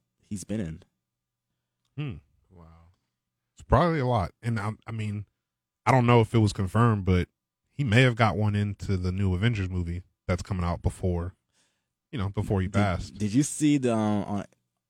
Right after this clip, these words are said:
Speaker 1: on social media where, you know how, like, Thanos snaps and everybody turns to dust?
Speaker 2: Oh, no.
Speaker 1: There was a picture of Stan Lee and he was turning into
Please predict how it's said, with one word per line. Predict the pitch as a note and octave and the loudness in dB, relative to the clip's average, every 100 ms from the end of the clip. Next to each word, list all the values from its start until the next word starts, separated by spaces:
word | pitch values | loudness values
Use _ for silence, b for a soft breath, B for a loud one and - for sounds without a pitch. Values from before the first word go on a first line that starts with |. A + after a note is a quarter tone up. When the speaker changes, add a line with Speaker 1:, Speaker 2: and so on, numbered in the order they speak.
| _ | _
Speaker 1:
on | G#2 G2+ G2 G2 F#2+ F#2+ F2+ - | -10 -8 -6 -6 -8 -8 -12 -12
social | G#2 - | -10 -4
media | G2+ F#2+ F2+ | -2 0 0
where, | F2+ F2+ F2+ F2+ - | -2 -2 -4 -8 -6
you | B2+ | 0
know | C#3+ | 2
how, | C3 | 4
like, | A2 G2+ _ - | 2 -2 _ -4
Thanos | A#2 A#2+ A#2 | 2 4 2
snaps | - - G#2+ A2+ - | 0 -6 -4 -4 -4
and | G2 | -6
everybody | G2 G#2+ | -4 -4
turns | G2 G#2+ | -2 -4
to | F#2+ | -6
dust? | E2+ G2+ - _ _ _ - | -6 -6 -6 _ _ _ -16
Speaker 2:
Oh, | E2+ D#2+ | -14 -8
no. | |
Speaker 1:
There | D#2 C3+ | 0 2
was | C#3 | 4
a | |
picture | C3 E3 D#3+ D3+ | 4 2 4 2
of | C3+ C3+ G2+ | 2 0 0
Stan | - C#3+ C#3+ C3+ | -2 2 4 4
Lee | C#3 C#3 A2 | 4 2 0
and | A2+ A#2 - _ _ _ | -2 -2 -4 _ _ _
he | A#2+ B2+ | 0 2
was | C3+ A#2+ | 2 0
turning | - C3 C3 A2+ | -2 0 2 0
into | A#2+ A#2+ - B2+ A#2+ A#2 | -2 -2 -2 0 2 0